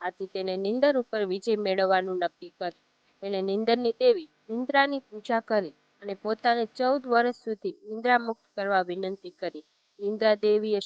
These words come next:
લક્ષ્મણને જણાવ્યું કે નિંદરનું સંતુલન જાળવવા માટે એના બદલે બીજા કોઈ નિંદર લેવી પડશે.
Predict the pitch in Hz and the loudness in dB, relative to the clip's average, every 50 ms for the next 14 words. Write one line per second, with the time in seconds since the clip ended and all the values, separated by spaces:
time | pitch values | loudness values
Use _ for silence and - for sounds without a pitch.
0 | - _ - 196 202 208 - - - 226 220 214 220 214 202 - - 240 226 240 | -8 _ -10 -6 -6 -6 -8 -8 -6 -4 -2 -2 0 -2 -4 -2 -2 0 2 2
1 | 262 302 320 285 247 196 180 - - _ _ _ - - 202 208 214 233 254 247 | 2 2 2 0 -2 -2 -4 -6 -12 _ _ _ -14 -10 -6 -4 -4 -2 0 2
2 | 285 285 277 277 277 - - 226 214 226 - 226 220 220 220 220 220 - - 196 | 2 2 2 0 -2 0 0 -2 0 0 -2 -2 0 0 0 0 -2 -2 0 2
3 | 180 190 214 240 254 254 240 214 180 160 165 - - - - 202 226 254 262 269 | 2 4 4 2 2 2 0 0 -2 -2 -2 -4 -10 -12 -12 -14 -10 -4 -2 -2
4 | 269 254 233 240 226 233 226 220 - 202 208 202 - 240 233 233 - - 170 156 | -2 0 -2 -2 -2 0 -2 -2 -2 -4 -10 -4 -2 -2 -2 -2 -2 -4 -4 -4
5 | - - - - 202 214 233 233 247 254 240 208 202 196 208 208 202 _ - 165 | -4 -8 -16 -16 -14 -12 -6 -4 -4 -4 -2 -4 -4 -4 -4 -8 -10 _ -14 -14
6 | 165 - - | -14 -14 -16